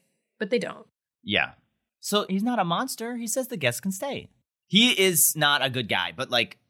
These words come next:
Speaker 2: <sighs> that's, I feel like the writing in the show is pretty good 'cause you're like, he's not like a cartoon monster. He's got specific goals and thoughts and a point of view. Might be wrong, but, like, he acts according to it.
Speaker 1: Right.
Speaker 2: Logan and Lorelai bond for a moment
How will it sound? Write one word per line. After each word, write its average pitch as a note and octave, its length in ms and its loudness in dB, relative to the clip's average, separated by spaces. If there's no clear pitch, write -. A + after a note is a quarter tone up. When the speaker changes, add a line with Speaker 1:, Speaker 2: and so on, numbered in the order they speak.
Speaker 2:
<sighs> - 500 -16
that's, F#3 340 0
I D#3+ 100 -10
feel G#3+ 180 -4
like G#3+ 80 -2
the G3 80 -4
writing F3 260 2
in E3 60 -2
the C3 60 0
show C3 200 -4
is G#2+ 100 -6
pretty C#3 180 -6
good A#2+ 280 0
'cause A2 100 -6
you're A2 100 -8
like, G2+ 240 0
he's F3+ 220 2
not F#3+ 200 4
like F3 140 2
a B2+ 80 -2
cartoon D3+ 800 0
monster. B2+ 580 -2
He's B2 200 -6
got D3+ 160 2
specific C3 400 -6
goals B2+ 340 -2
and G#2+ 120 -6
thoughts A#2 360 0
and G#2+ 120 -4
a G2 40 -4
point A#2 220 -6
of F#2+ 80 -6
view. F#2+ 380 -2
Might A2+ 180 2
be G#2 120 -4
wrong, A2 520 2
but, A2 160 -6
like, G#2 200 -4
he A2+ 180 -8
acts - 300 -2
according G2+ 340 -6
to - 100 -16
it. - 120 -20
Speaker 1:
Right. G3+ 280 -4
Speaker 2:
Logan D3 320 4
and A2+ 140 2
Lorelai G2 600 0
bond A#2+ 440 0
for C#4 200 -6
a C#4 40 -4
moment C#4+ 680 -8